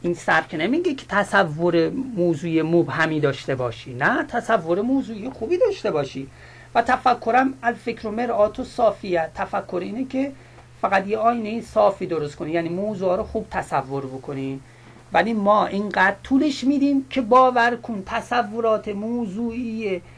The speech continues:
یه درس، ده سال، بیست سال درس خارج خونده، خود اون موضوع رو خوب تصور، نه تو ذهن می‌تونه بیاد، نه می‌تونه خلاصه بگه. به یکی از این آقای مثلاً بپرس، اول تو اصول رو ده تا موضوع ازش بپرس،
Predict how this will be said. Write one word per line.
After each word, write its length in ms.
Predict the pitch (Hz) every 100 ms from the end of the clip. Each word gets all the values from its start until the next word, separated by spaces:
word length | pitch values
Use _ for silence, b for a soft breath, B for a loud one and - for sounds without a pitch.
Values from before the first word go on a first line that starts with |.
| B
یه 180 | 190 233
درس، 260 | 240 233 233 -
ده 240 | 202 254 233
سال، 220 | - 220
بیست 300 | 180 294 -
سال 200 | 320 277
درس 280 | 269 254 254
خارج 440 | - 240 220 202
خونده، 360 | - 214 175 156
خود 360 | - - 359
اون 220 | 381 330 302
موضوع 380 | 311 269 254
رو 80 | 240
خوب 200 | 220 - - -
تصور، 520 | 214 202 208 165 170
نه 220 | 170 170 196
تو 180 | 254
ذهن 320 | 196 196 226 254
می‌تونه 300 | 262 277 269
بیاد، 280 | 269 254
نه 80 | 214
می‌تونه 300 | 214 - 196
خلاصه 520 | 175 - 190 175 -
بگه. 260 | 139 131 147 B B B B B B -
به 80 | 214
یکی 400 | 226 220 226 262
از 320 | 240 220 214
این 80 | 226
آقای 420 | 220 226 214 190 190 - - -
مثلاً 360 | 202 214 190
بپرس، 360 | 185 190 233 -
اول 380 | 220 214 196 202
تو 220 | 226 240
اصول 240 | 240 220
رو 140 | 214 247 B B -
ده 200 | 208 208
تا 100 | 247
موضوع 360 | 247 254 208 226
ازش 260 | 220 -
بپرس، 600 | - 240 214 180 - -